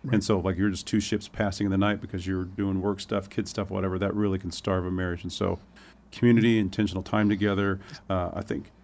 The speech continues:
Speaker 2: what we talked about before about all the learning stuff that you need to be doing. Uh, you need input and guidance from other people, you, you know, the people to be able to share into your, your story. And I think ultimately, too, it's like, as we continually come back to, it's dealing with your own issues. Like,
Speaker 1: Yeah.
Speaker 2: man,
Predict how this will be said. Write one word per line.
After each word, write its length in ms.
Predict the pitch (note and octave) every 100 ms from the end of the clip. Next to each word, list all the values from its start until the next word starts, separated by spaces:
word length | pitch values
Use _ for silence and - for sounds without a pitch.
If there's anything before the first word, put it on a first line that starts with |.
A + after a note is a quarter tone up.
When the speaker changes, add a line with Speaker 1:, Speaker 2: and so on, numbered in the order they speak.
| -
Speaker 2:
what 120 | G#2
we 60 | G2
talked 180 | G#2+ F#2+
about 140 | F#2
before 240 | F#2 A#2+ G#2
about 140 | F#2
all 80 | F#2
the 80 | F2+
learning 400 | F#2 G2+ G#2+ G#2+
stuff 280 | - G#2 G2+
that 100 | G2+
you 60 |
need 120 | G2
to 60 | F2+
be 100 | G2+
doing. 540 | - G2 G2 G2 G2 - - -
Uh, 40 | F#2+
you 120 | F2+
need 160 | F#2
input 320 | - A2 G#2 G2+
and 140 | F#2
guidance 380 | F#2+ G2 G#2 G2
from 120 | G2+
other 140 | F2
people, 580 | F2 - A2+ A2+ G#2+ A2
you, 160 | F#2+ E2
you 320 | G#2 G2 G#2 F#2+
know, 60 |
the 80 | F2+
people 240 | G2+ F#2+
to 20 | F#2+
be 60 |
able 100 | F2
to 80 | F2+
share 340 | - A2 G2+
into 300 | F#2+ G2 F#2+
your, 180 | G2 F#2 F#2+
your 120 | F#2
story. 520 | - G#2+ G2 G2+ F#2+ - - - -
And 100 | G#2+
I 60 | G#2
think 260 | C#3+ C#3+ - G#3 - -
ultimately, 380 | B2 D3 G#2 F#2+
too, 340 | - C3+ F#2+
it's 180 | F2 -
like, 220 | F#2+ F#2 - - -
as 120 | G#2+
we 80 | F#2+
continually 460 | G2+ G2 G#2+ G#2 G2+
come 180 | G#2 G2
back 220 | G#2+ G#2+
to, 80 | E2+
it's 100 | E2+
dealing 240 | G2+ G2+
with 140 | F#2+
your 120 | F#2 F#2
own 140 | F#2+
issues. 420 | F#2 - E2 E2+
Like, 120 | F2
Speaker 1:
Yeah. 80 | C3+
Speaker 2:
man, 160 | F#2+